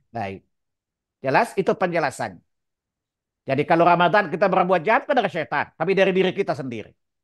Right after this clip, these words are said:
Karena kata Nabi, kejahatan itu dua, dari diri dan dari setan.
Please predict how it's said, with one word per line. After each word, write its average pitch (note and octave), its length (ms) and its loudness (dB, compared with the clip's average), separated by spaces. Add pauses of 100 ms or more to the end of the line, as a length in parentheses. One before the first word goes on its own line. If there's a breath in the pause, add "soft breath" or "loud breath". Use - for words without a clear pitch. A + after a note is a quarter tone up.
(500)
Karena D#3 240 -2
kata F3+ 240 0
Nabi, C4+ 400 0 (240)
kejahatan E3+ 560 0
itu D3+ 160 -6
dua, B2 240 -2
dari D3+ 240 2
diri A3 240 2
dan G#3 80 4
dari E3 160 -2
setan. A#2+ 480 -8